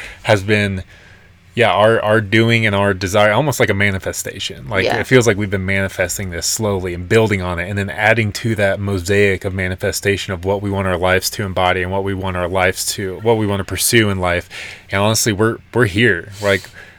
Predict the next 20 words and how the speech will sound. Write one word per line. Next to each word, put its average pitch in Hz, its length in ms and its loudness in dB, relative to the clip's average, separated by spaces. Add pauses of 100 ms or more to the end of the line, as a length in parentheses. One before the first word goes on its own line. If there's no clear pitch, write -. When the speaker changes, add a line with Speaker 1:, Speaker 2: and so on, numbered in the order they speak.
Speaker 1:
we 110 100 -2
feel, 110 300 2
I 90 80 0
feel 117 180 0
like 92 180 0
both 101 180 2
of 98 80 -4
us 95 160 -2
are 95 80 -2
very 101 280 2
present 104 600 0
in 104 280 -4
that. 107 280 0
And, 92 380 -6
yeah, 110 140 4
you 95 140 -2
feel 117 220 0
a - 20 0
lot 101 220 4
of 90 180 -2